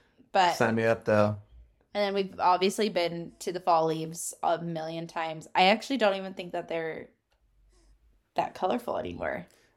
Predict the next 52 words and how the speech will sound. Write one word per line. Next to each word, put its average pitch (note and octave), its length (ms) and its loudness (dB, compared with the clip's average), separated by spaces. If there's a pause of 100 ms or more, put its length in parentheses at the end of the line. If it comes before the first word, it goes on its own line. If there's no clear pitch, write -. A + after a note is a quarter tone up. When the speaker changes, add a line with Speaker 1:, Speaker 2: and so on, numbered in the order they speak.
(340)
Speaker 2:
I G#2+ 380 -2
know. G2+ 640 -4
Speaker 1:
Fall G#3 240 10
goes C#4 200 2
so A#3+ 280 4
fast. A3 680 2
The F#3+ 60 -10
color, A3 340 -2
the A3 140 -4
leaves A3 260 -2
change A3+ 280 -2
so G#3 280 2
fast, G3 400 4
and F#3 120 -2
then F3 220 -4
they're E3+ 140 0
just E3 300 -10
dead. - 340 -6 (960)
Speaker 2:
But B2 100 2
even C#3+ 160 2
just B2+ 140 -2
driving B2 320 6
up B2 140 0
in A#2 80 2
the A2+ 60 2
canyon A#2 460 -2
and A2 260 -4 (120)
anywhere C3 320 2
in A#2 60 -2
Utah G#2 600 0 (180)
you A2 200 -4
live A2 380 2 (120)
within G#2+ 440 -4
our G#2+ 180 -2
area, G#2 340 0
it's G2+ 140 -8
easy G#2+ 300 -2
to, G2 220 0 (180)
to - 80 -14
get A2 260 4
to A2+ 80 0
them, G2+ 240 0
and G2 120 0
they're G2+ 280 -2
so G#2+ 340 0
beautiful, G#2 560 -2
and G2 80 -4
there's G2 160 -4
hikes G#2+ 400 -2
and G2+ 120 -4
walks, G#2+ 560 4
and F#2 120 -8